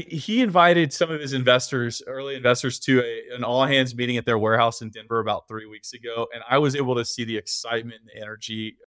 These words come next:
You know, they, 'cause the grounds people, like, the people working in the warehouses, executives flew in from around the country. I got to meet a lot of 'em, and the energy from,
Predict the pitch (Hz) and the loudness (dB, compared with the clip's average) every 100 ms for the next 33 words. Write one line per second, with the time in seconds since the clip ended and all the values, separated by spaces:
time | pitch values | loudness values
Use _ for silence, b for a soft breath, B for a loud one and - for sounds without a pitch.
0 | _ _ _ _ 123 113 135 123 113 - | _ _ _ _ -16 -10 -4 -4 -6 -8
1 | 123 131 143 170 165 - 127 123 117 127 | -4 0 2 4 2 -2 -6 -6 -4 -8
2 | 160 127 135 139 135 127 120 123 117 107 | -10 -2 0 0 0 0 2 0 0 -4
3 | - 104 - _ _ - 120 151 143 139 | -6 -16 -20 _ _ -20 0 2 2 2
4 | 120 - 131 131 120 123 120 113 113 107 | -4 -4 0 2 0 -4 -6 -4 -4 -6
5 | - 117 - 110 131 127 113 110 110 107 | -10 -12 -8 -8 -4 -4 -4 -4 0 -2
6 | 107 107 107 104 101 _ _ _ - 139 | -2 -6 -8 -12 -20 _ _ _ -8 -2
7 | 143 156 165 127 135 - 120 113 | 2 4 4 2 -4 -4 -10 -10